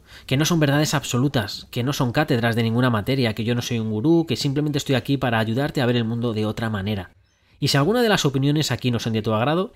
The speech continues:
me parece perfecto, no las tomes. Siempre te recomiendo que te quedes con la opinión que mejor te vaya con los resultados que estás buscando.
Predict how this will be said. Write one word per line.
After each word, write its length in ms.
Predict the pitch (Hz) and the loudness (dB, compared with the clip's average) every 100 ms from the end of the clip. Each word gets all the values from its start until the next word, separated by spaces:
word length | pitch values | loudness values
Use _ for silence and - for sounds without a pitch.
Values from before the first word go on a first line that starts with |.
| _ | _
me 160 | 107 101 | -12 -8
parece 540 | 101 139 - 185 202 _ _ _ _ | -6 -6 -4 -6 -8 _ _ _ _
perfecto, 580 | 120 104 - 120 - 110 | -8 -8 -6 -8 -6 -4
no 100 | 135 | -2
las 180 | 160 - | -2 0
tomes. 420 | 185 139 - - - - | 0 -2 -6 -14 -18 -2
Siempre 260 | - 160 | 2 4
te 80 | 160 | 4
recomiendo 500 | 160 151 151 175 185 | 4 4 4 2 0
que 100 | 156 | -2
te 100 | 120 | -2
quedes 300 | 147 170 165 | 0 0 0
con 200 | - 120 | 2 2
la 80 | 117 | 2
opinión 600 | 107 123 151 180 247 - | 2 0 0 -2 -6 -10
que 100 | - | -4
mejor 460 | 113 107 - 180 190 | -2 -2 -2 -2 -2
te 160 | - 123 | -2 2
vaya 360 | 127 123 135 | 2 2 -2
con 160 | - 123 | 0 0
los 120 | 117 | 0
resultados 500 | 117 - 110 135 143 | 0 -4 -2 -2 -4
que 80 | 104 | -6
estás 220 | - 107 | -8 -6
buscando. 460 | 107 - 95 90 | -6 -10 -12 -14